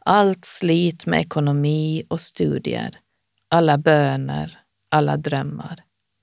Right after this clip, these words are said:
Allt smälte ner i den stunden. Inte undra på att jag skalv. Den tjugosjunde maj tjugohundraarton prästvigdes jag i Borgå domkyrka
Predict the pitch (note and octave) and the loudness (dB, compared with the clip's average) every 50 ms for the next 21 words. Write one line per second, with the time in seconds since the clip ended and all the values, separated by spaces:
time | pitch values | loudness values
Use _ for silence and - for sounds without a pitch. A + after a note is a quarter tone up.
0 | _ _ _ - - _ _ - - G3 G#3+ G#3 G3+ - - - - F#3 D#3+ D3+ | _ _ _ -20 -20 _ _ -2 2 2 2 2 0 -2 -4 -4 0 0 0 0
1 | D#3 - - F3+ F3 D3+ C#3 C3+ C#3+ - - - D3+ D3 D3 C#3 C#3 C3+ - - | 0 0 -2 0 0 2 2 0 0 -2 -2 -4 -4 -2 -2 -2 -2 -4 -6 -10
2 | - - E2+ D#2 B1 A#1+ - - - - - - _ _ _ _ _ _ _ _ | -6 -4 -4 -4 -4 -6 -10 -12 -14 -14 -16 -16 _ _ _ _ _ _ _ _
3 | _ _ _ _ _ _ _ _ _ _ _ - - F3+ E3 D#3+ - - - - | _ _ _ _ _ _ _ _ _ _ _ -2 0 0 0 2 0 -2 0 0
4 | D#3 D3+ C#3+ C#3 C#3+ C#3+ C3+ C#3+ - - D#3 C#3+ C3 C#3 D3+ D3+ - - - - | 0 0 0 -2 -2 -2 -4 -4 -4 -4 -4 -2 -2 -4 -6 -8 -10 -10 -10 -8
5 | - - - - - - - - - - F3 - _ _ _ _ _ _ _ _ | -10 -8 -6 -4 -4 -4 -4 -6 -8 -12 -12 -16 _ _ _ _ _ _ _ _
6 | _ _ _ _ _ _ _ _ _ _ _ _ _ _ _ _ _ _ _ _ | _ _ _ _ _ _ _ _ _ _ _ _ _ _ _ _ _ _ _ _
7 | _ _ _ _ _ _ _ _ _ _ - F3+ F3+ F3+ F3 - G#3 F#3+ - - | _ _ _ _ _ _ _ _ _ _ 0 2 2 2 4 2 0 0 2 2
8 | A3 G#3+ G3+ G3+ G#3+ G#3 G3 F#3 C#3+ C#3 D3 D3+ D#3 D3 - - - A#2+ A2+ - | 2 2 2 0 0 0 0 0 0 0 0 0 -2 -2 -4 -2 -2 -2 -2 -2
9 | D3 C#3+ C#3+ C#3+ E3 E3 D#3+ D3 C#3+ D3 - _ - - - D3+ - - - _ | -2 -2 -2 0 0 0 0 0 -2 -4 -8 _ -10 -8 -8 -8 -8 -10 -14 _
10 | _ _ - G3+ F#3+ F3 - - - - E3 C3+ C3+ B2+ - - D#3 - - - | _ _ 0 2 2 2 0 -6 -8 -4 -4 -2 -2 -2 -4 -6 -4 -4 -4 -2
11 | D#3+ D#3 D#3+ E3 _ - F#3+ F3 E3+ D#3 D3+ D3+ D#3+ - D#3+ E3 F3+ - D3+ C#3 | -2 -4 -4 -6 _ -2 -2 2 2 2 2 2 0 -2 -2 0 0 -2 -2 -4
12 | C#3+ - - - - D#3 - _ _ _ - F3+ E3+ E3 | -6 -10 -8 -6 -6 -8 -8 _ _ _ -10 -10 -10 -10